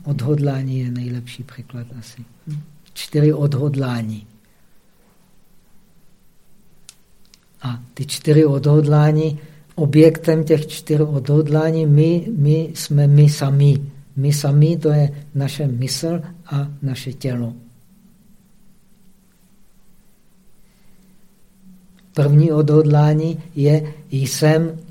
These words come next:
bez nepřátelství“, což implikuje: „Jsem bez odporu“.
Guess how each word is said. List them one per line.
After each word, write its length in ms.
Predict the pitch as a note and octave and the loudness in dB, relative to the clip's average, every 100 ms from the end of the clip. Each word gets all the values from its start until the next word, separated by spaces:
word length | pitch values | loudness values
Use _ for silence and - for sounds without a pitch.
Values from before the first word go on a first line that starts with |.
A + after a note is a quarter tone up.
| - - _ _ _ C3 | -20 -20 _ _ _ -6
bez 500 | A#2 D3 E3 - D3+ | 2 4 4 0 0
nepřátelství“, 1160 | C#3+ C#3+ - C#3 C#3+ C#3 B2 A#2 - A#2+ A#2 - _ - _ - - _ _ _ _ _ _ _ _ | 0 0 -2 -4 -4 -4 -8 -10 -14 -12 -14 -16 _ -20 _ -20 -20 _ _ _ _ _ _ _ _
což 360 | - C#3+ - - - - _ - - | -8 -6 -6 -14 -20 -20 _ -20 -6
implikuje: 680 | D3+ C3+ - D3+ D3+ D#3 D3 | -2 -2 0 0 2 4 4
„Jsem 480 | D3 - C#3+ C#3 B2+ | 4 0 -4 -4 -4
bez 480 | A2 C#3 D3+ - - - _ - - _ | -4 -2 -2 -4 -14 -20 _ -20 -20 _
odporu“. 760 | D3 D3 - D3 C3+ C3 G#2+ | -4 -4 -2 0 2 0 -6